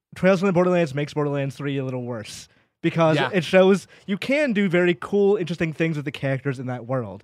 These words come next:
Speaker 2: Yeah.
Speaker 1: It's just they didn't.
Speaker 2: Now, here's my question for you, 'cause obviously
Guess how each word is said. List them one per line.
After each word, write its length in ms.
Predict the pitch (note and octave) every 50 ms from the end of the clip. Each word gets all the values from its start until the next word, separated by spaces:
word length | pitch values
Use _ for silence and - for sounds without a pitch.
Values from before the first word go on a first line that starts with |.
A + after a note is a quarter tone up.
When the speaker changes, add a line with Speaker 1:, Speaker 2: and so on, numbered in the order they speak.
| _ -
Speaker 2:
Yeah. 180 | A#2+ A2 F2+ - _ -
Speaker 1:
It's 120 | C#3 -
just 220 | - D3 B2+ - _ _
they 120 | C3 B2+ B2
didn't. 260 | C3+ B2 A2+ G#2+ - _ _ _ _ _ _ - - - - E3 -
Speaker 2:
Now, 100 | D#3+ F3
here's 200 | F3 A#3 B3+ A3+
my 80 | G#3 D#3+
question 260 | D#3 G#3 A3 F#3+ D3+
for 80 | A#2+ B2
you, 60 | A#2
'cause 160 | D#3 E3+ E3 F3+
obviously 500 | E3+ F#3 F#3 E3+ D#3+ - D3 C3+ A#2+